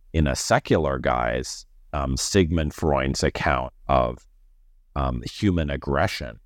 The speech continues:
could serve Cold War liberals. And Trilling is incredibly interesting because he works really hard to develop a reading of psychoanalysis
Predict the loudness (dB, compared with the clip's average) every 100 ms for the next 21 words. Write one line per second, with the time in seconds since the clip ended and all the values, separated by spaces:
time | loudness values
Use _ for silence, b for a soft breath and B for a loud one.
0 | _ 0 2 2 0 0 0 0 -4 -4
1 | 0 0 0 -2 -2 -2 -4 -6 -14 -20
2 | _ _ -2 0 0 -4 -10 b b -10
3 | -2 2 2 0 -2 -2 -2 0 0 0
4 | -2 -2 0 2 2 2 0 0 0 0
5 | 0 0 -2 -2 -2 0 -2 -2 -2 0
6 | 0 -2 -2 0 0 -2 -2 0 2 2
7 | 0 0 -2 -2 0 2 2 0 -2 -2
8 | 0 0 0 -4 0 2 0 -2 -6 -6
9 | -6